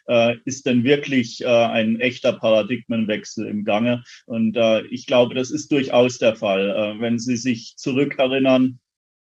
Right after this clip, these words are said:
an, sage ich jetzt mal, ähm, die neunziger Jahre, die zweitausender Jahre,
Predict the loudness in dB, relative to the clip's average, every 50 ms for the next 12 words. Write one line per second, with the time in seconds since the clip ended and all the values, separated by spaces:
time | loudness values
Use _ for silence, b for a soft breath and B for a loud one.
0 | _ -20 -6 -2 0 0 2 2 0 2 2 2 2 2 0 -4 -6 -6 -6 -6
1 | -4 0 2 2 4 4 2 2 2 2 0 0 0 0 -2 -2 0 0 2 2
2 | 2 2 0 0 -2 -2 0 2 2 2 4 2 2 4 4 2 2 0 -2 -4
3 | -8 -12 -8 -4 -2 -2 -2 0 0 2 2 2 0 0 -2 0 2 2 2 2
4 | 2 4 4 4 4 2 0 -2